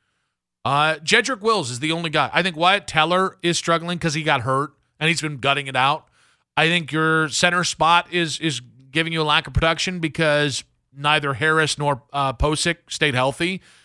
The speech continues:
And I think Jack Conklin's, mm, he might be a little washed. I don't wanna say that. That might not be fair. But his injuries have compromised his ability to play at a fifteen million dollar a year level clip.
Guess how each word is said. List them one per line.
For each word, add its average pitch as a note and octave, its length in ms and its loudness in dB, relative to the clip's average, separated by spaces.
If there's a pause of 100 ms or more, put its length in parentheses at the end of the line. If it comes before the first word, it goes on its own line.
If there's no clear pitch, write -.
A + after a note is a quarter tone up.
(300)
And D3+ 120 0
I E3+ 40 2
think F3 160 0
Jack F3 260 2
Conklin's, F3 520 -2 (260)
mm, D#3+ 220 -14 (380)
he F3 100 0
might E3+ 320 0
be F3+ 80 0
a - 20 0
little E3+ 220 -2
washed. B2+ 440 -4 (480)
I G3 60 6
don't B3 80 6
wanna A#3 120 4
say D#3 200 -4
that. A#2 200 -8
That F#3 120 0
might F#3+ 120 0
not D#3 160 2
be C3 100 -10
fair. - 340 -10 (460)
But E3+ 260 4 (160)
his E3+ 280 0
injuries E3+ 440 0
have D#3 140 -6
compromised D#3+ 640 -2
his D#3 120 0
ability D3+ 440 -2
to C3+ 80 -6
play D3 640 -2
at D3+ 160 0
a D3 100 0
fifteen D#3 420 -4
million C#3+ 300 -4
dollar C3+ 300 0
a - 40 -6
year C3+ 220 -4
level B2+ 240 -4
clip. C#3+ 420 -4